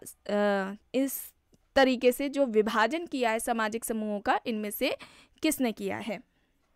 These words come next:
ये पीजीटी के एग्जाम में कई बार पूछा गया है। रॉबर्ट बियरस्टेड, और रॉबर्ट बियरस्टेड की बुक का नाम क्या है? The Social Order। The Social Order, जो कि एग्जाम्स में पूछी जाती है।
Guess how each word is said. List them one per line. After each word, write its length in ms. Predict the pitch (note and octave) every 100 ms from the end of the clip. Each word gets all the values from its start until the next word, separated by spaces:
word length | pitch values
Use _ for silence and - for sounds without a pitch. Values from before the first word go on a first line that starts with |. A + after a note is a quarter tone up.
| _ _ _ _ _ _ _ _ _ _ _ _ _ _ - _ A#3+
ये 60 |
पीजीटी 340 | A#3+ C4+ C4 C4+
के 120 | C#4+
एग्जाम 260 | B3 C4+ C4+
में 120 | C4+
कई 160 | B3+
बार 160 | B3 C4
पूछा 340 | C4+ C4 C#4
गया 220 | C4+ C#4 C4+
है। 200 | C4 F#4 _ _ _ - - _ _ _ -
रॉबर्ट 460 | A3 C4 C4 F4 -
बियरस्टेड, 600 | A3 A3 G#3 - F#3 -
और 120 | G#3+ A3+
रॉबर्ट 320 | A#3 B3 C#4
बियरस्टेड 480 | D4 D4+ - D4+ -
की 180 | - G3
बुक 180 | A#3 -
का 100 | C#4
नाम 220 | C4+ C4+
क्या 160 | C#4 C#4
है? 160 | F4+
The 400 | F4 G#3+ C4 -
Social 380 | D4 C#4 D#4+ D#4 -
Order। 320 | G#3+ G3+ G3 - _ -
The 120 | G3+ -
Social 280 | C4+ B3+ D4+
Order, 300 | C#4+ C#4 F#4
जो 160 | D#4 B3
कि 120 | A#3+
एग्जाम्स 460 | G#3+ A3+ A3 A#3+
में 100 | A#3
पूछी 280 | A#3 A#3+ C#4+
जाती 340 | C4+ C4+ C#4+ C#4+
है। 160 | F4